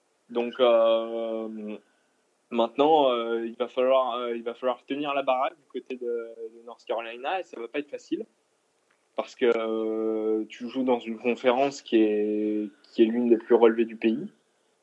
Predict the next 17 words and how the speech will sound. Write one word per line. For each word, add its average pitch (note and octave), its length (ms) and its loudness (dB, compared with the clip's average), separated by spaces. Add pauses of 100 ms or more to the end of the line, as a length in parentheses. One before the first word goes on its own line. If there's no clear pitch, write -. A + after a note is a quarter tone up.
(680)
et, B2 220 -2
euh, G2+ 480 0
et G2+ 1000 0 (420)
il A#2+ 220 -6
y C#3 40 12
a, C#3+ 120 8 (280)
il C3 100 2
y B2+ 100 10
a E3+ 60 10
possibilité C3 840 2
que A2+ 800 2
North A2+ 240 -8
Carolina A2+ 580 0
ne C#3+ 140 -8
soit A#2+ 320 -2
pas, D3 340 2
euh, A2+ 680 -12